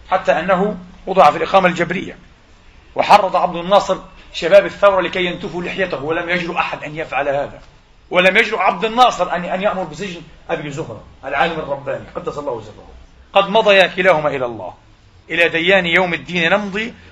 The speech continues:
وعند الله تجتمع الخصوم. وأبو زهرة لم يكن إخوانياً ولا غير إخواني، كان عالماً أزهرياً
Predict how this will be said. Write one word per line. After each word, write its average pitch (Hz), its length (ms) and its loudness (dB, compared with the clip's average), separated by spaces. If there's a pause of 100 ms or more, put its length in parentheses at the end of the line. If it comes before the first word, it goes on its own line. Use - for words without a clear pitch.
وعند 175 320 -2
الله 165 280 -2
تجتمع 175 440 -6
الخصوم. 175 760 -10 (180)
وأبو 165 280 -6
زهرة 220 400 -4 (140)
لم 170 180 -8
يكن 185 220 -10
إخوانياً 254 720 -2
ولا 190 200 2
غير 180 220 -4
إخواني، 147 360 -10 (680)
كان 160 120 -4
عالماً 180 400 0
أزهرياً 233 560 -6